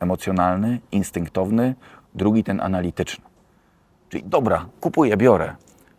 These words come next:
Wracam do domu, nie, oddaję, bo niepotrzebnie, bo już mam dwa takie same sweterki i tak dalej. No, trzeba umieć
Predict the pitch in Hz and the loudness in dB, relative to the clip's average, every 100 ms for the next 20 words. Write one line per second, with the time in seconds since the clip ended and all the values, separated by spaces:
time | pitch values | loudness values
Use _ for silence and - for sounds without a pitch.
0 | _ _ _ _ - 107 113 101 104 107 | _ _ _ _ 2 2 4 0 2 2
1 | 123 156 139 113 90 90 123 107 98 107 | 2 2 4 4 4 4 4 4 2 -2
2 | - - - 113 101 87 85 104 95 85 | -4 -4 0 0 0 -2 -4 -2 -2 0
3 | 90 87 92 92 92 85 87 90 90 85 | 0 -2 -6 -6 -4 -4 -6 -4 -4 -4
4 | 87 80 - 92 90 85 92 101 107 - | -8 -8 -8 -4 -2 2 2 2 0 -4
5 | - - - 90 - 98 98 - _ - | -16 -16 -6 -4 0 2 2 0 _ 2
6 | 131 101 92 104 - | 4 4 2 -4 -10